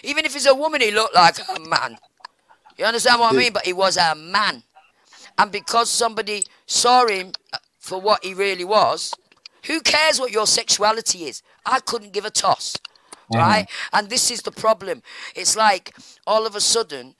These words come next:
Speaker 1: your sexuality and your personal preference is take, is, is more present and more prevalent than
Speaker 3: Yes.
Speaker 1: a black culture.
Speaker 3: Yes. But then,
Speaker 1: I got
Speaker 3: there, then there are, there are advantages of, um,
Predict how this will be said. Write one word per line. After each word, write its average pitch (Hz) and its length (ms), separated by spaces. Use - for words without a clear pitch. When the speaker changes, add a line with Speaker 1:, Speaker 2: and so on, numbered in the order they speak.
Speaker 1:
your 202 220
sexuality 185 1120
and 147 200
your 156 320
personal 190 480
preference 147 600
is - 120
take, 208 340
is, 175 160
is 160 220
more 208 200
present 196 400
and 139 280
more 175 260
prevalent 160 600
than 170 160
Speaker 3:
Yes. 156 180
Speaker 1:
a 131 60
black - 400
culture. 175 560
Speaker 3:
Yes. 127 380
But 220 120
then, 262 100
Speaker 1:
I - 40
got 202 100
Speaker 3:
there, 196 100
then 240 120
there 226 200
are, 214 200
there 220 200
are 214 160
advantages 165 760
of, 131 240
um, 120 340